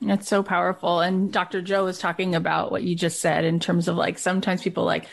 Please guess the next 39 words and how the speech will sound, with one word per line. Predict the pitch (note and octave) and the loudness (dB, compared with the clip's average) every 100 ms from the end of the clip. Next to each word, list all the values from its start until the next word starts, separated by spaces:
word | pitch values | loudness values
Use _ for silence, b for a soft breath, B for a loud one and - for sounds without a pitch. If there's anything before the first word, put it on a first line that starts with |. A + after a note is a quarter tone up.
| B B _ - | B B _ -2
they're, | D#3 D3 D3+ D#3+ F3 G#3 - - | 0 2 0 -2 -4 -6 -10 -4
you | E3+ | -2
know, | D#3 | 0
religious | F3 B3 B3+ B3 | 2 2 2 2
about | A#3 G#3 G#3 | 2 0 2
their | G3+ F#3+ F3+ F3+ | 4 4 4 2
morning | G3 G#3+ A3 | 2 4 6
meditation. | A#3 A3+ A3+ G3+ A3 G3 | 4 4 2 2 2 2
They | E3+ | 2
never | F3 G#3+ | 2 4
miss | B3 A#3+ B3 | 4 4 4
a | |
day. | G3+ F#3 F3 F3 | 2 4 4 2
And | E3+ G3 | 2 4
then | F3+ | 4
as | F3 E3+ | 2 0
soon | B3+ B3+ | 4 6
as | A#3 | 6
they | G#3+ G#3 | 4 2
s-, | G#3 - - | 0 -8 -4
get, | A#3 - - | -2 -2 0
get | G#3 | 2
up, | G2 - - - B B B B - | 2 0 -8 -20 B B B B -2
they | F3 | 4
go | A3 | 6
out | A#3 G#3+ | 6 6
and | G3+ | 4
they're | F#3+ | 2
like, | F#3 F#3 | 4 4
"Why | E3 | 4
is | G3 | 4
this | G#3 | 4
not | C4+ C#4 | 4 4
happening? | G3+ E3 F3+ E3+ F3+ | 2 0 -2 -2 0
And | E3 | 2
why | E3+ | 4
is | G#3+ G#3 | 4 4
this?" | F3+ F3+ | 2 2
And, | F3 F3 | 2 2